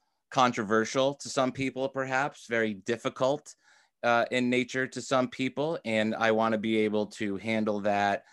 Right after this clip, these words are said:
honestly, but also with sensitivity to people who might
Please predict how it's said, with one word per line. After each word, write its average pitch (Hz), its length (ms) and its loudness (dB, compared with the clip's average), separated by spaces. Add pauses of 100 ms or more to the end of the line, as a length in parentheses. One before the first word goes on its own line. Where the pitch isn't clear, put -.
(320)
honestly, 147 720 2
but 113 540 6
also 117 500 2
with 104 220 -2
sensitivity 117 840 -2
to 120 120 -10
people 120 480 -4
who 110 200 -2
might 104 260 0